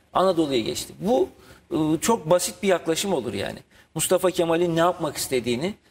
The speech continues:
Sultan Vahdettin çok iyi biliyordu. Bir kere ittihatçıları sevmediğini çok iyi biliyordu. Almanya seyahatinde bunu gördü. İstanbul'daki çalışmalarından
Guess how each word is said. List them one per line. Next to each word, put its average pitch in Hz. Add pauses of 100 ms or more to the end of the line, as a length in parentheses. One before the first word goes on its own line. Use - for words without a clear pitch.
(100)
Sultan 156
Vahdettin 139
çok -
iyi 127
biliyordu. 107 (340)
Bir -
kere 175
ittihatçıları 160
sevmediğini 147
çok -
iyi 110
biliyordu. - (420)
Almanya 143
seyahatinde 135
bunu 139
gördü. 104 (360)
İstanbul'daki 185
çalışmalarından 131